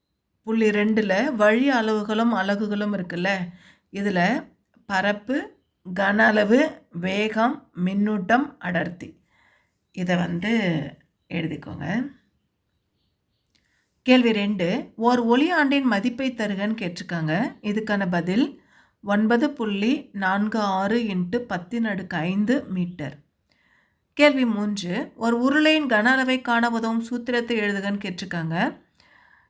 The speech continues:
இதுக்கான பதில் by ஆர் ஸ்கொயர் ஹெச். நான்கு, பொருட்களின் அடர்த்தியை காண்பதற்கான வாய்ப்பாட்டை தருகன்னு கேட்டிருக்காங்க. இதுக்கான பதில் பக்கம் எட்டுல இருக்கு.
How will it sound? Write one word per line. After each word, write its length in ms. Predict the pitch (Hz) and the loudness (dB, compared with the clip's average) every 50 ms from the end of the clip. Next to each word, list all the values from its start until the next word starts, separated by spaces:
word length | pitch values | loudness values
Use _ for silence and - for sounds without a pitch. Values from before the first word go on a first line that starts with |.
| _ - | _ -4
இதுக்கான 460 | 214 262 254 254 240 214 208 185 170 | 0 0 0 2 2 2 2 0 -2
பதில் 440 | - 175 185 208 247 330 403 - - - 202 | -2 -2 0 0 -2 -2 -4 -6 -14 -12 -4
by 280 | 190 190 208 262 285 - | -2 0 0 0 0 -2
ஆர் 280 | - - 190 196 202 202 - - | -4 -6 -6 -4 -4 -6 -8 -6
ஸ்கொயர் 260 | 214 214 247 277 277 269 | -4 -2 -2 -2 -4 -4
ஹெச். 500 | 185 170 170 165 - - - 165 - - _ _ _ _ _ _ _ _ _ _ _ _ _ _ | -6 -6 -6 -6 -6 -6 -6 -8 -14 -16 _ _ _ _ _ _ _ _ _ _ _ _ _ _
நான்கு, 800 | 214 214 214 220 240 247 233 214 185 190 233 302 - - _ _ | 0 2 4 4 4 2 2 0 -2 -2 -4 -4 -6 -10 _ _
பொருட்களின் 540 | - 262 269 311 311 - - 320 311 311 320 | -2 0 0 0 0 -2 0 0 0 2 4
அடர்த்தியை 480 | 262 220 208 220 233 233 240 262 262 254 | 4 2 2 2 -2 -2 0 0 0 0
காண்பதற்கான 720 | 247 233 226 220 220 226 220 233 226 226 233 220 233 233 220 | 0 0 -2 0 -2 -2 -2 -2 -2 0 0 2 2 2 0
வாய்ப்பாட்டை 580 | 196 190 208 233 233 226 254 247 247 254 240 | 0 0 0 0 -2 -2 -4 -4 -2 -2 -4
தருகன்னு 380 | 240 214 196 196 196 208 214 214 | -4 -4 -6 -4 -4 -6 -6 -6
கேட்டிருக்காங்க. 800 | 214 208 180 - 180 175 - 180 175 170 175 180 214 - 359 - - _ - - _ _ _ | -8 -10 -10 -10 -12 -8 -4 -2 -2 0 0 0 0 0 -2 -4 -14 _ -20 -20 _ _ _
இதுக்கான 480 | 247 254 262 277 269 262 240 233 220 196 | -2 -2 -2 0 2 2 2 2 2 2
பதில் 300 | 208 208 247 262 262 - | 2 0 0 -2 -2 -4
பக்கம் 340 | 220 185 - - 220 208 | -8 -8 -6 -8 -6 -6
எட்டுல 360 | 190 185 185 180 240 233 214 196 | -4 -6 -6 -6 -4 -2 -2 -2
இருக்கு. 580 | 185 180 - 180 180 202 247 320 370 - _ | -2 -4 -6 -4 -4 -2 -2 -4 -4 -8 _